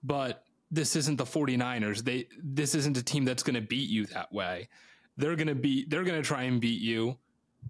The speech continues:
the <laughs> same way that the Eagles are gonna try and beat them, which is, "Let's just get our star." 'Cause, again, like we said, like, Gallup is a complete non-factor. They don't really run the ball between the tackles that well.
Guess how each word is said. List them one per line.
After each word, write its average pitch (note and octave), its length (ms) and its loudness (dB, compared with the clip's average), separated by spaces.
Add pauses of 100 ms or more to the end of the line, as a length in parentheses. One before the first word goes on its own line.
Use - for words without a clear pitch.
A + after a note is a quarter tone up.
(120)
the D3 100 2
<laughs> - 180 0
same F3+ 400 2
way F3+ 220 2
that F3 200 2
the E3+ 60 2
Eagles F#3 360 2
are E3+ 40 2
gonna E3 160 0
try E3+ 240 -2
and E3+ 160 2
beat D#3 340 0
them, D#3 260 -2
which C#3+ 180 0
is, C#3 180 0 (400)
"Let's D3 200 0
just D3+ 160 -2
get E3 120 0
our C#3+ 100 0
star." C#3 720 0 (520)
'Cause, D#3+ 220 0 (640)
again, F3+ 240 0
like C3 140 0
we D3+ 100 2
said, D3 200 -4
like, C#3+ 260 0 (240)
Gallup C3+ 380 0
is C3+ 100 2
a C3 40 2
complete A#2+ 360 0
non-factor. A#2 640 -2
They G#2+ 140 0
don't B2 240 -2
really A2+ 240 2
run A2 200 2
the G#2+ 80 0
ball G2+ 200 -2
between G2+ 300 -6
the G2 80 -4
tackles - 440 -8
that F#2+ 260 -4
well. G2 360 -4